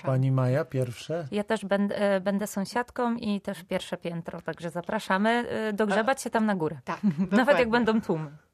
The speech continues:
Speaker 1: A ja jeszcze uzupełniając to, co powiedziała pani Magdalena, na przykład Fela, niszowe ubrania z dzianiny dresowej, idealne dla fanek wygody.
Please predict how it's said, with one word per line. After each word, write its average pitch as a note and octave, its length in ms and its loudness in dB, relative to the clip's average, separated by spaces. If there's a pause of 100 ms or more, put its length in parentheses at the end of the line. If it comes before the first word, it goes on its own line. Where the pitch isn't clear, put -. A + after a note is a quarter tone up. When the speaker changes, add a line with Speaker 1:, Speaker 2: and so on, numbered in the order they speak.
(800)
Speaker 1:
A D#3 80 -2
ja D3+ 120 2
jeszcze E3 280 2
uzupełniając D#3 920 0
to, C#3+ 120 -4
co B2 120 -2
powiedziała C3+ 340 -2
pani B2+ 220 0
Magdalena, B2 640 0 (260)
na D3 80 -2
przykład E3+ 280 -2
Fela, A#2+ 480 2
niszowe C#3 440 0
ubrania C#3 380 0
z A#2+ 40 -2
dzianiny B2+ 460 2
dresowej, A#2 560 0
idealne A#2+ 420 0
dla A#2+ 140 -2
fanek A#2+ 400 -2
wygody. A2 540 -4